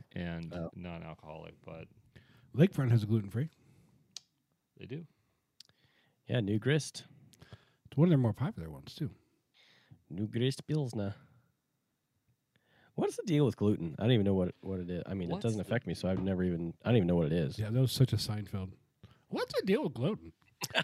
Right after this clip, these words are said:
Speaker 3: Um, <laughs> uh, I don't know. <laughs> I have no freaking clue.
Speaker 1: Well, a lot of people think we're not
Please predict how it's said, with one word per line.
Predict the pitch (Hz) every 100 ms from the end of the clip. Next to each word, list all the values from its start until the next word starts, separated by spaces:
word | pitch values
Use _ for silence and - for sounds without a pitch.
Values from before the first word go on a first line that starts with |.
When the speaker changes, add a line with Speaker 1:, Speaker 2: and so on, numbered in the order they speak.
| - - - - -
Speaker 3:
Um, | 170 165 160 156 139 117 -
<laughs> | 156 131 165 - - - - - - - - - - - - - - - - - - - _ -
uh, | 120 175 139 190 - 185 - - 131 - _ - 131
I | 135 127 123 120 120
don't | 120 95
know. | 95 - _ - -
<laughs> |
I | - - - - - - - - - - - 554 - - -
have | - - - - - _ - - - _ 92 92 85
no | 82 -
freaking | 90 -
clue. | - 87 90
Speaker 1:
Well, | 180
a |
lot | 156
of |
people | 147 143 107
think | - 101 98 - 104 _ _ _
we're | 92 92
not | 90